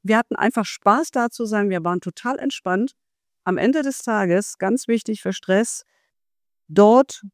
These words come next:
wo man mit Freude agiert, wird man erfolgreicher sein, als dort, wo man unter Stress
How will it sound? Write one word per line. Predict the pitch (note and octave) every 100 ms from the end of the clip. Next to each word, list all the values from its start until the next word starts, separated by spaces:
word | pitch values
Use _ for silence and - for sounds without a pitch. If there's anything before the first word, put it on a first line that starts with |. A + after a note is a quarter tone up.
| -
wo | F3+
man | F#3+ F#3
mit | E3+
Freude | - - A#3+ C4+ B3+
agiert, | G#3+ F3+ E3+ D#3 E3+
wird | E3 F3
man | D#3
erfolgreicher | C3+ - G#3 G3+ - C#3 C#3 C#3
sein, | C3 D3 E3
als | - -
dort, | D3 D3+
wo | C#3
man | C#3+
unter | - C#3
Stress | - C3